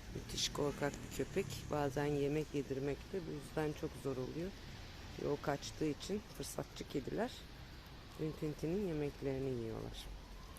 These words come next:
Hadi görüşürüz Rintintin. Afiyet olsun. Hadi kendine iyi bak. Bay bay. Yolun karşısına gitmiştim.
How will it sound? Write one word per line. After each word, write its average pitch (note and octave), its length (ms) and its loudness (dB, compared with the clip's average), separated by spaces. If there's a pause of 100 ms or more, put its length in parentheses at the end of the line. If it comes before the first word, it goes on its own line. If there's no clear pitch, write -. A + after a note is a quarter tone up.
(340)
Hadi F#3 240 2
görüşürüz F#3+ 600 4
Rintintin. D3 520 0
Afiyet D#3 520 2
olsun. B2+ 280 -2 (1400)
Hadi D#3 220 0
kendine D#3 360 6
iyi D3+ 180 4
bak. - 300 -2 (240)
Bay D3 280 2
bay. A#2 80 0 (3750)
Yolun D3+ 360 2
karşısına D#3 540 4
gitmiştim. - 600 6